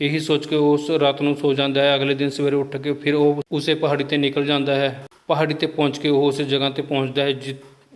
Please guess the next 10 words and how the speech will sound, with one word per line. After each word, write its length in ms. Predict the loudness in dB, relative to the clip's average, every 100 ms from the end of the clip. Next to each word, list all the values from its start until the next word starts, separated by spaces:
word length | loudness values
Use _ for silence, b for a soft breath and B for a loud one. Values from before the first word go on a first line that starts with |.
| -10
ਜਿੱਥੇ 300 | -6 -2 0
ਉਸਨੇ 260 | 0 0 -2
ਕੀੜਿਆਂ 320 | 0 0 0
ਦਾ 120 | -2
ਘਰ 420 | 0 0 0 -2
ਨੂੰ 180 | -2 -2
ਤਬਾਹ 200 | 0 0
ਕਰ 160 | 0 -2
ਦਿੱਤਾ 280 | -2 -2
ਸੀ। 220 | -4 -6